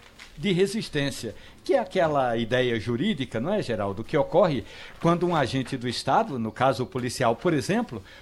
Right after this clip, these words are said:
comete um homicídio durante uma atividade policial. Então, Bolsonaro defendeu que esse policial deve ser,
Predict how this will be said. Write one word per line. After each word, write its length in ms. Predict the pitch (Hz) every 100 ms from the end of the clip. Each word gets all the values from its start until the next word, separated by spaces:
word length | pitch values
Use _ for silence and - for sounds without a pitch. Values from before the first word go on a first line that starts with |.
| -
comete 580 | - 170 151 - 202 -
um 140 | 175 180
homicídio 720 | 190 190 165 - 160 170 196
durante 440 | 175 175 151 151
uma 140 | 190 185
atividade 580 | 180 180 156 135 127 156
policial. 680 | 170 160 175 175 117 90 - - -
Então, 280 | 151 151 135
Bolsonaro 840 | 107 151 208 - 139 113 123 143 143 - - - -
defendeu 680 | 127 160 160 147 117 110
que 400 | 107 - 135 120 -
esse 360 | 160 220 -
policial 760 | 165 147 135 - 123 107 101 92 - - -
deve 540 | 110 135 160 175 147
ser, 500 | 131 - 139 123 104